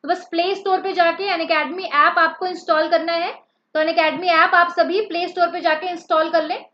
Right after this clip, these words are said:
देखिए, और तो कोई परेशानी नहीं होगी। Number मांगेगा, जिस तरह से आप लोग, अ, shopping site में अपने आप को register कराते हो, वैसे ही यहाँ पे करना पड़ेगा। Nine to ten होगी class, अभी ही होगी, एक घंटे बाद nine to ten यहाँ पे class होगी Unacademy Learning App पे।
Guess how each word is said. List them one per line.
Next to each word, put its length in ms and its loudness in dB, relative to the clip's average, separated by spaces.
देखिए, 260 -8
और 200 6
तो 120 -2
कोई 120 0
परेशानी 420 4
नहीं 280 0
होगी। 220 0
Number 400 2
मांगेगा, 360 0
जिस 160 -8
तरह 160 4
से 120 -2
आप 180 2
लोग, 200 0
अ, 200 6
shopping 400 -2
site 280 2
में 120 0
अपने 200 -2
आप 120 0
को 60 -2
register 320 -2
कराते 320 0
हो, 220 -10
वैसे 220 -2
ही 80 2
यहाँ 180 2
पे 120 -2
करना 240 0
पड़ेगा। 400 -6
Nine 280 2
to 160 2
ten 180 4
होगी 240 0
class, 340 2
अभी 240 0
ही 140 4
होगी, 260 0
एक 180 -4
घंटे 280 0
बाद 360 2
nine 300 -2
to 160 -4
ten 160 2
यहाँ 220 -2
पे 140 -6
class 320 -2
होगी 580 -2
Unacademy 500 -2
Learning 340 -2
App 200 -2
पे। 60 -8